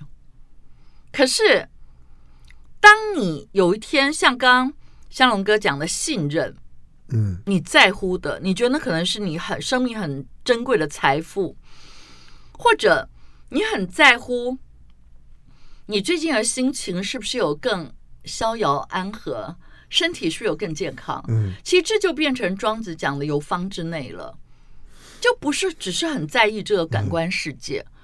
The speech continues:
Speaker 1: 那大家会觉得只在意感，感官世界有什么关系呢？
Speaker 2: 嗯。
Speaker 1: 有时候就是因为太在意，才会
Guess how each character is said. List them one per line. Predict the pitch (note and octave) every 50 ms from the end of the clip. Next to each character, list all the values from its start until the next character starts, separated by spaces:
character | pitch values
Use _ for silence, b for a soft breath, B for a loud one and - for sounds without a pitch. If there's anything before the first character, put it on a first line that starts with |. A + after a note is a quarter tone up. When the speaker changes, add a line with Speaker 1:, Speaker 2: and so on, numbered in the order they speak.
| B B B B B B -
Speaker 1:
那 | B4 C5 b b b b -
大 | - A#4+
家 | B4+ B4 C5 B4+ A#4+
会 | G#4+
觉 | G4+ - -
得 | D4+ D#4
只 | - - G#4
在 | - - G4 G4+
意 | E4
感， | B3+ - - C#4 C#3
感 | - - F3 D#3+
官 | D#3+ C4 F4 F#4
世 | - - E4+ B3
界 | A3 C4 A#3+
有 | G3 E3 E3+
什 | G#3 - A3
么 | C#3+ B2 C#3
关 | F3 D#3 C#3+ D3
系 | E3 - - D#3+
呢？ | B2 G#2+ G#2 F2 E2 -
Speaker 2:
嗯。 | A#2 A2+ A2+ G#2 G2 F#2+ b b b b b b b -
Speaker 1:
有 | A3 A3
时 | G#3+ - G4
候 | G#4+
就 | G#4 - F#4 E4+
是 | - -
因 | D#4 D#4
为 | D4+ C4+
太 | A3+ - C#4 B3+
在 | G3+ G3+ A3+ G#3
意， | G#3+ G#3+ G3
才 | E3 - F3+ E3
会 | F3 G#3 G3